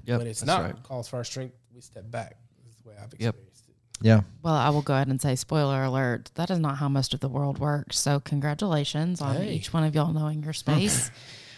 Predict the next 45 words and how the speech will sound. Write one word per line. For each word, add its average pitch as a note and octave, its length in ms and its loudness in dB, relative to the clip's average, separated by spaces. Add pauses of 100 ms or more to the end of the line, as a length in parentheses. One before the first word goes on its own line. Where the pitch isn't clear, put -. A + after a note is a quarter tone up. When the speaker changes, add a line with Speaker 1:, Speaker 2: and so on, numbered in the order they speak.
(140)
Speaker 4:
Um, D3 680 4
Speaker 2:
Well, C#3 100 0 (140)
Buddy D3 320 4
over A#2 140 2
here, A2+ 160 0
too. A#2+ 240 -2 (1500)
Speaker 4:
Dean F3 140 2 (100)
Speaker 2:
Oh, D#3+ 40 6
Speaker 4:
loves D#3 260 4
Speaker 2:
yeah. D3+ 80 -4
Speaker 4:
being D3 180 -6
called - 220 -10
Buddy. - 200 -12
Speaker 3:
Jeremy's C#3+ 380 12
never A#2+ 240 12
shared G#2+ 260 6
what G2 120 6
bothers F2 360 8
him. E2+ 260 8 (1160)
Speaker 2:
What - 100 -20
do C3+ 60 -6
you C3+ 40 -2
mean? C3+ 260 -4 (260)
Speaker 4:
He's, F#3+ 320 12
Speaker 3:
What, - 60 0
what A#2 80 12
Speaker 4:
he, A3 80 12
Speaker 3:
word? A3+ 160 12
Speaker 4:
he's B3+ 120 10
Speaker 3:
I - 60 6
don't, C#4 80 12
Speaker 4:
doing D4 160 12
this F#3+ 180 12
on D#3 140 8
purpose. G3 320 6
Speaker 3:
I B2 60 10
know. B2+ 200 12 (200)
I D3 100 12
don't E3 100 12
like D3 180 12
when A2+ 140 12
people G#2+ 220 8
call G#2 140 8
me G2 120 12
Buddy. F#2 400 6